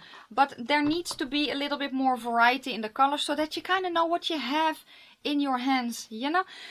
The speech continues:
So let's next go to the eye base that I also have. I got the clear one and they also have a colored one. I do like this one. However, um, I don't use it now. Be-, well, I could t-, theoretically have used it today because it's not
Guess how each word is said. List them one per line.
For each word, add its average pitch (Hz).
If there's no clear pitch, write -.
So 339
let's 370
next 359
go 311
to 302
the 233
eye 330
base 311
that 269
I 262
also 330
have. 302
I 285
got 349
the 294
clear 285
one 220
and 226
they 240
also 302
have 247
a 220
colored 302
one. 294
I 220
do 277
like 262
this 185
one. -
However, 247
um, 233
I 269
don't 330
use 285
it 233
now. 208
Be-, 247
well, -
I 285
could 392
t-, 294
theoretically 339
have 277
used 269
it 214
today 208
because 269
it's 247
not 233